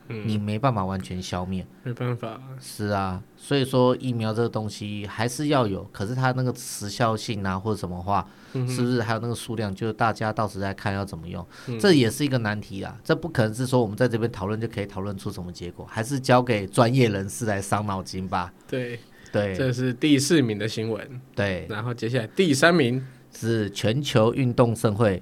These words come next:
Speaker 2: 台湾选手成绩创纪录。那这就是今年这个运动会，就是奥运啊。
Speaker 1: 东京奥运。
Speaker 2: 对，东京奥运。
Speaker 1: 东京奥运今年台湾拿到的金牌好像是历年来最多。
Speaker 2: 嗯。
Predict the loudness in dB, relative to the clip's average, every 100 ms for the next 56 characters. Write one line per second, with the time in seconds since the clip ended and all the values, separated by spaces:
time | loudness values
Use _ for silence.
0 | -2 2 4 6 6 4 2 0 2 2
1 | 2 0 4 4 4 2 2 8 8 8
2 | 0 2 2 0 -4 4 4 6 6 6
3 | 6 6 8 6 4 4 4 2 -2 0
4 | 4 6 6 6 8 8 10 8 8 6
5 | 6 2 6 8 10 10 10 8 8 6
6 | 2 2 2 2 2 2 0 -2 2 2
7 | 2 0 -6 -4 -2 -2 -4 -4 0 0
8 | 0 -2 -2 2 2 4 6 4 2 2
9 | 2 2 0 2 4 4 2 2 2 2
10 | 2 2 2 2 0 -2 -8 -4 -4 -4
11 | -4 -4 -2 2 6 6 6 0 -2 0
12 | -2 -2 -8 -10 -20 -20 -2 0 0